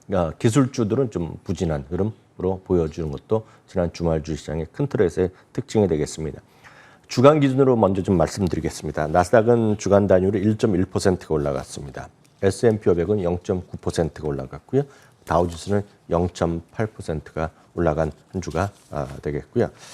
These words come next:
어, 바로 이제 칠월 고용 보고서 좀 자세히 좀 말씀드릴까 합니다. 신규 일자리는 구십사만 삼천 개가, 아, 나왔습니다. 아, 실업률은 오점사 퍼센트가 나왔고요.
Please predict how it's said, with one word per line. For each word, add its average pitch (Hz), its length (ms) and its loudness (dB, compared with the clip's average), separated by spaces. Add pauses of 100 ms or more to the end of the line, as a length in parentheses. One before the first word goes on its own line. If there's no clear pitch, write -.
(260)
어, 98 100 2
바로 113 200 4
이제 123 280 4 (160)
칠월 185 320 6
고용 131 360 4
보고서 90 760 2
좀 76 420 -4 (100)
자세히 90 280 0
좀 80 240 -2 (160)
말씀드릴까 80 680 -8
합니다. 71 280 -12 (340)
신규 185 320 2
일자리는 131 540 6
구십사만 110 520 4
삼천 160 380 0
개가, 85 440 2 (100)
아, 73 160 -4
나왔습니다. 73 580 -12 (220)
아, 120 340 -14 (1080)
실업률은 123 480 2
오점사 95 560 2
퍼센트가 85 560 -4
나왔고요. 71 420 -8